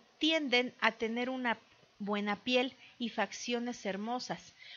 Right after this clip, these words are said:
Una alimentación sana es importante para Tauro, pero puede comer todo tipo de alimentos. La energía de Tauro a veces crea desbalance y por ello necesita despejar la mente.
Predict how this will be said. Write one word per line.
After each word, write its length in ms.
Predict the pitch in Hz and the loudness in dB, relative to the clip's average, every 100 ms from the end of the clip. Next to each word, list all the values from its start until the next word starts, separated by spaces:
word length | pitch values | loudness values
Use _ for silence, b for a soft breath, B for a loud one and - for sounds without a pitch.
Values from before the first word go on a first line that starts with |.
| B | B
Una 280 | 202 208 220 | -2 4 4
alimentación 920 | 240 254 254 247 240 247 - 262 262 | 4 4 2 2 2 2 2 -2 0
sana 480 | - 285 254 233 - - | 0 2 4 2 2 0
es 200 | 311 339 | -2 -2
importante 640 | 339 262 247 233 226 233 | 0 0 2 2 0 0
para 300 | 226 208 190 | 0 2 2
Tauro, 440 | - 269 302 233 170 - B B B _ | 6 6 6 2 -4 -10 B B B _
pero 340 | 330 330 311 - | 8 10 8 6
puede 300 | 269 262 254 | 4 6 4
comer 420 | 247 226 233 233 | 0 0 0 0
todo 300 | - 226 220 | 0 0 0
tipo 360 | 226 214 214 | -2 -4 -2
de 100 | 196 | 2
alimentos. 760 | 185 185 196 247 277 - 185 - - | 2 2 0 -2 -2 -4 -4 -4 0
La 140 | 208 | 0
energía 500 | 202 185 185 208 196 | 2 -2 -2 0 0
de 120 | 226 | 0
Tauro 460 | 226 294 262 233 240 B B - | 0 2 4 2 -2 B B 4
a 100 | 285 | 6
veces 380 | 330 - 349 - - - | 6 0 -4 -6 -10 0
crea 440 | 269 254 247 247 | 4 6 6 4
desbalance 920 | 202 226 214 214 214 226 247 226 - - | 0 -2 0 0 2 2 2 -2 -6 -6
y 100 | 214 | -6
por 240 | - 202 | -4 -2
ello 260 | 196 190 226 | -2 -2 -4
necesita 800 | 247 233 - 214 - 214 - 240 | -4 -8 -10 -12 -8 -6 -2 -2
despejar 760 | 220 196 - 175 - 214 226 - B B B | -2 -8 -8 -8 -4 -2 -2 -4 B B B
la 180 | 226 208 | 0 2
mente. 520 | 196 180 170 - 170 | 2 0 -2 -6 -8